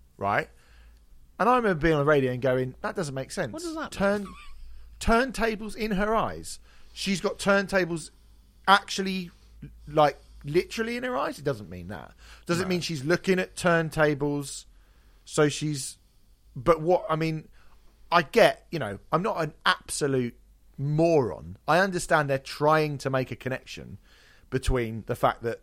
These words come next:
Speaker 1: nu metal bands had D Js.
Speaker 2: Yes.
Speaker 1: And she, and she likes that.
Speaker 2: Yes.
Speaker 1: But that line does not, that line does not work.
Speaker 2: Exactly.
Speaker 1: Because turntables in her eyes, you, you,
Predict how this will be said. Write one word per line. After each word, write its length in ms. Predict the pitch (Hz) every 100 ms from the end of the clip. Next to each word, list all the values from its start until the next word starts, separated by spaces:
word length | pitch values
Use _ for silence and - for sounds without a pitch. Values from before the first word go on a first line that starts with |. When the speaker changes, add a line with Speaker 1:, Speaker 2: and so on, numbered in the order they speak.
| -
Speaker 1:
nu 200 | 131 127
metal 200 | 123 113
bands 360 | 110 101 95
had 240 | - 104 -
D 180 | 107 90
Js. 400 | 76 62 - - - -
Speaker 2:
Yes. 380 | - - - -
Speaker 1:
And 120 | 101
she, 300 | - 123 107 -
and 160 | 110
she 280 | 104 - 104
likes 400 | 104 90 87 -
that. 200 | - - - - - - -
Speaker 2:
Yes. 200 | - - -
Speaker 1:
But 100 | 185
that 180 | 269 233
line 340 | 240 208 151
does 200 | 135 131
not, 260 | 160 160 - - - - - - _
that 180 | 185 208
line 260 | 185 190 160
does 140 | 131
not 240 | 151 147
work. 440 | 131 147 107 - -
Speaker 2:
Exactly. 440 | 123 - - - 139
Speaker 1:
Because 340 | - 147 135
turntables 580 | - 190 190 170 165 143
in 120 | 143
her 140 | 131 120
eyes, 380 | 107 107 110 - _ _ _ _ _ -
you, 320 | 143 147 127
you, 260 | 151 147